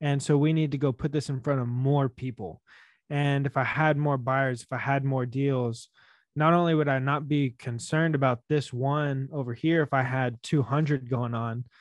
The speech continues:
but, uh, it's like, I didn't do enough to get it in front of enough people, as opposed to, uh, you know, this specific thing ruined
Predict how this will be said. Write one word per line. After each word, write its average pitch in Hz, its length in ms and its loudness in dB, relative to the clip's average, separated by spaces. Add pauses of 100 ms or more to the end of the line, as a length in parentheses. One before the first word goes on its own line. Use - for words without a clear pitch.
(340)
but, 135 180 2
uh, 123 340 0 (480)
it's 156 160 -4
like, 135 180 0 (180)
I 147 100 2
didn't 156 300 4
do 156 160 4
enough 147 260 -2
to 131 100 -8
get 139 140 0
it 139 80 0
in 139 100 -8
front 135 200 -2
of 123 80 0
enough 123 340 -2
people, 107 460 -4 (800)
as 143 160 4
opposed 147 320 2
to, 139 100 2
uh, 117 800 -2
you 143 160 0
know, 110 280 -2 (420)
this 151 180 4
specific 139 600 -2
thing 139 300 0
ruined 127 380 -2